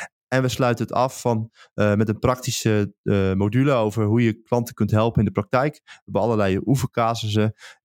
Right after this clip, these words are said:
eh, en we hebben allerlei oefenopdrachten. En, eh, ja, de laatste, eh,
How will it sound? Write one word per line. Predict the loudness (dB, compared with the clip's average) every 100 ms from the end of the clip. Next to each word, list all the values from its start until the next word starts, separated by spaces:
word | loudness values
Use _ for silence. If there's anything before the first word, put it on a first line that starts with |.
| -4
eh, | -2 0
en | 2
we | 2
hebben | 2 0
allerlei | 2 0
oefenopdrachten. | 0 0 0 0 0 0 -2 -4 _ -20 -16 -4
En, | 0 2
eh, | 2 0 0
ja, | -2
de | 0 -2
laatste, | 0 -2 -2 -2 -2 -6 -20 -12
eh, | -2